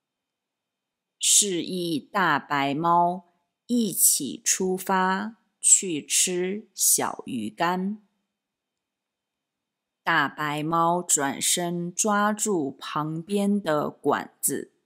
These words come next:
顺着管子爬上楼顶。它也想跟着大白猫，可是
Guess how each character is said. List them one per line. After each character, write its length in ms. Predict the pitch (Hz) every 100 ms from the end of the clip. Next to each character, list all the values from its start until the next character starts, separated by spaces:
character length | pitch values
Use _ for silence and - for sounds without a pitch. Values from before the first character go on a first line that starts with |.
| _ _ _ _ _ _ _ _ _ _ _ _ _ _ _
顺 500 | - - - 233 196
着 300 | 170 156 147
管 480 | 143 - 147 110 -
子 460 | - 151 143 98 _ _ _ _
爬 380 | - 143 131 135
上 420 | - 208 185 151 123
楼 280 | 113 117 160
顶。 440 | - 156 - - _ _ _ _ _ _ _ _ _ _ _ _ _ _ _ _ _ _ _ -
它 360 | - 240 233
也 420 | 240 156 151 147 185
想 480 | - 190 139 117 -
跟 320 | - 190 185
着 440 | 202 147 85 - - _ -
大 260 | 190 160 123
白 400 | - 131 120 123
猫， 480 | 147 160 160 175 _ _ _ _ _ _ _ _ _
可 320 | - - 127
是 580 | - - 170 156 147 156